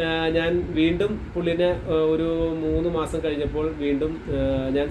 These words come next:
സമീപിച്ചു. അപ്പോൾ, ആ, നമ്മൾ ഓരോ മേഖലയിലേക്ക് പോകുന്ന സമയത്ത് പറഞ്ഞിട്ടുണ്ടെങ്കിൽ യാദൃശ്ചികമായിട്ടെന്നുണ്ടെങ്കിൽ ആ, അങ്ങോട്ട്, ആ, ഡൈവേർട്ട് ചെയ്ത് നമ്മളെന്നുണ്ടെങ്കിൽ എടുക്കാമെന്ന് പറഞ്ഞ ആളുകളെ നമ്മൾ ഇടയ്ക്കിടയ്ക്കൊന്ന് കാണും. അത് നമ്മുടെ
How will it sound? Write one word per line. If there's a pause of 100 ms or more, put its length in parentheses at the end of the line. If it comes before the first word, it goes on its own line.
സമീപിച്ചു. (840)
അപ്പോൾ, (180)
ആ, (120)
നമ്മൾ (120)
ഓരോ (120)
മേഖലയിലേക്ക്
പോകുന്ന
സമയത്ത്
പറഞ്ഞിട്ടുണ്ടെങ്കിൽ (120)
യാദൃശ്ചികമായിട്ടെന്നുണ്ടെങ്കിൽ
ആ, (220)
അങ്ങോട്ട്, (160)
ആ, (180)
ഡൈവേർട്ട്
ചെയ്ത്
നമ്മളെന്നുണ്ടെങ്കിൽ (280)
എടുക്കാമെന്ന്
പറഞ്ഞ
ആളുകളെ
നമ്മൾ
ഇടയ്ക്കിടയ്ക്കൊന്ന് (200)
കാണും.
അത്
നമ്മുടെ